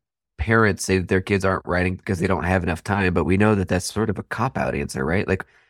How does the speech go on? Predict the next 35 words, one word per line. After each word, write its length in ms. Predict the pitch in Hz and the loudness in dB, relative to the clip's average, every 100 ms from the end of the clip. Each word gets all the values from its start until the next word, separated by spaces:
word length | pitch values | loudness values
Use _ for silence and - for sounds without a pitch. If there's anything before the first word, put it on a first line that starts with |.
| - | -4
like, 140 | 95 | -2
we 120 | 107 110 | 2 4
all 140 | 117 | 4
have 180 | 104 104 | 4 2
the 60 | 98 | 0
same 220 | - 95 | -2 -2
amount 240 | 92 92 | 0 0
of 40 | 87 | -2
time 260 | 82 82 | -4 -4
in 60 | 85 | -6
a 60 | |
day, 220 | 85 - 85 | -6 -6 -4
and 100 | 85 | -2
it 60 | |
has 240 | 90 92 92 | 0 0 0
more 200 | 95 98 | -4 -2
to 120 | 90 | -4
do 120 | 95 | -2
with 140 | 92 | -2
a 60 | - | -4
priority. 760 | - 95 95 92 113 98 80 - _ _ _ - | -6 0 2 2 2 0 -4 -8 _ _ _ -4
And 120 | 107 | 0
it 120 | 107 | 0
seems 480 | - - 139 143 143 | -2 -4 -2 -2 -2
that 280 | - 107 - | 0 0 0
the 80 | 110 | -2
priorities 600 | - 101 98 101 98 95 | 2 4 6 4 2 0
are 160 | 95 - | -2 -4
more 260 | - 98 98 | -4 0 0
closely 460 | - 101 95 - 87 | 0 0 0 2 0
aligned 380 | 87 85 85 | 2 2 0
with, 260 | 87 87 - - | -2 -4 -4 -2
like, 180 | 82 | -2
structured, 880 | - - - 101 101 - 98 92 92 - _ _ _ - | -4 -4 2 2 2 0 2 2 0 -8 _ _ _ -2
organized 880 | 101 98 92 87 80 80 78 - | 2 2 2 0 0 -2 -4 -10